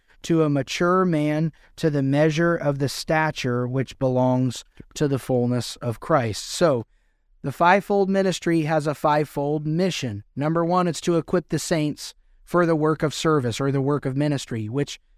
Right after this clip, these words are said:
ministry is service. Any sort of brand, any kind of, uh, association with ministry that excludes or extracts service from it, that's not pure ministry.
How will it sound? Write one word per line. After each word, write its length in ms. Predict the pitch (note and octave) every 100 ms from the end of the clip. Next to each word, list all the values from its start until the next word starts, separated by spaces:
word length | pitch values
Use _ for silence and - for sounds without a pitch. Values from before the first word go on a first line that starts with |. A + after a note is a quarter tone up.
| _ D3+
ministry 640 | F#3 G3+ F3+ - F3+ F3
is 160 | E3+
service. 680 | - - D#3+ B2 G2 - - _ _ _ -
Any 400 | D3+ E3+ G3 G3+
sort 440 | F3 - F3+ F#3 F#3+
of 280 | F3 D3 - C#3+
brand, 600 | C#3+ E3+ F3 F3+ F3+ F3
any 400 | D#3 E3+ F3+ F3
kind 440 | - F3 F3 F3
of, 240 | E3 D3 - _ _ -
uh, 360 | C#3 C#3 B2+ -
association 1200 | C#3 - F3+ F3+ E3 F3 D#3 E3 D#3 E3 D#3 D3
with 200 | C#3 C3+
ministry 800 | C#3 D3 D#3+ D#3 - C#3+ C3+ C3
that 200 | C3 C3
excludes 1300 | B2 - - - D#3+ E3 F3 D#3 C3+ C#3 C#3+ - - _ -
or 220 | C#3 C#3+
extracts 640 | C3 - - E3 E3 D#3+ -
service 640 | - - E3 E3+ D#3 C#3+
from 240 | - C#3+ C3+
it, 120 | A#2+
that's 300 | D#3 E3 -
not 260 | E3 D#3+ -
pure 500 | D#3 D3+ D3+ D3 - _ _ -
ministry. 680 | C#3 C#3+ C#3 - B2 A2+